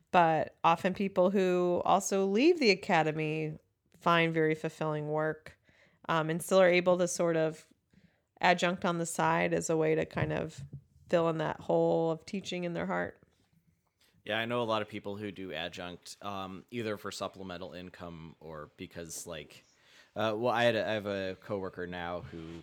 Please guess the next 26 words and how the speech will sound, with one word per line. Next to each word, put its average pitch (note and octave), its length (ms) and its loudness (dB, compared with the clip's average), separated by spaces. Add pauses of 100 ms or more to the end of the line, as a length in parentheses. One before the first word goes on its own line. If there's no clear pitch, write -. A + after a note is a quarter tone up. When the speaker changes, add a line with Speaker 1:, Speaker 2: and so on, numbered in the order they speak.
(360)
Speaker 2:
you F#2 120 -12
know, E2 300 -8
he, F2+ 400 -10
he F2+ 480 -10
has F#2+ 160 -6
a F2 40 -12
full-time G#2 640 -4
job F2+ 420 -6
that F2 160 -10 (160)
pays F#2 600 -6 (500)
better A#2 260 0
than G#2 200 -8
any G#2+ 260 -8
tenure G2 340 -12
track F2 300 -12
job F#2 260 -8
I F2+ 80 -10
could E2+ 140 -20
have, G2 560 -4
but, F2 200 -8 (720)
uh, F#2 340 -6
being G#2+ 320 -2
a F#2 60 -6
sociologist, F#2 840 -8
he F#2 160 -12
really F2+ 500 -10